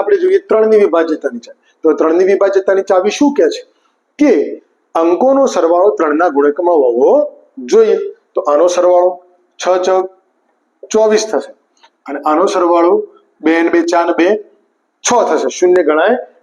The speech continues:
નહીં. તો બંને ત્રણના ગુણક છે, એટલે કે બંને સંખ્યાઓને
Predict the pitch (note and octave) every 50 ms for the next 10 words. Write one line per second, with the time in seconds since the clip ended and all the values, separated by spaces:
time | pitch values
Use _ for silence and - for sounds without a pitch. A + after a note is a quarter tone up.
0 | _ D#3+ F3 D#3+ B2 - - - - _ _ _ F#3 F#3 F3+ F3+ F3+ F3+ F3+ F3+
1 | F3+ - _ _ - E3+ F3+ F#3+ G#3 A3+ B3 A#3+ A#3+ - F#3 F3 E3+ E3+ E3+ E3+
2 | E3+ F3 F3+ F3 - - _ _ _ A#2+ A2 B2 D3 D#3+ F3+ F#3 - - - -
3 | - F#3+ F3 D#3 E3+ - F3 D#3 D3+ D3+ D#3 G3 A3+ A3+ A3 F#3+ F3+ E3 - E3+
4 | E3+ E3 E3 E3 D#3+